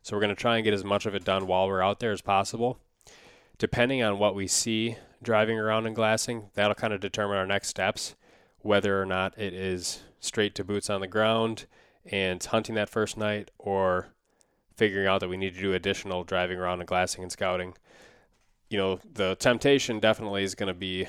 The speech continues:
to hunt right away, uh, regardless of what we see that first night.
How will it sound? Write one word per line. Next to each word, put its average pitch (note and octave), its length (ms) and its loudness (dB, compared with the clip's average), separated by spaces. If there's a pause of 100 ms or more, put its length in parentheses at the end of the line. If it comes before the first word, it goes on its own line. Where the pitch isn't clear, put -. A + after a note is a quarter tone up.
(1080)
to G#2 120 -4
hunt G2+ 260 0
right F#2+ 200 2
away, F2+ 380 -2 (380)
uh, G2 120 -6
regardless F#2 480 2
of G2+ 80 -8
what G2 100 0
we F#2+ 80 -4
see G#2 160 -4
that F#2 160 -4
first G2 260 -4
night. G#2 260 0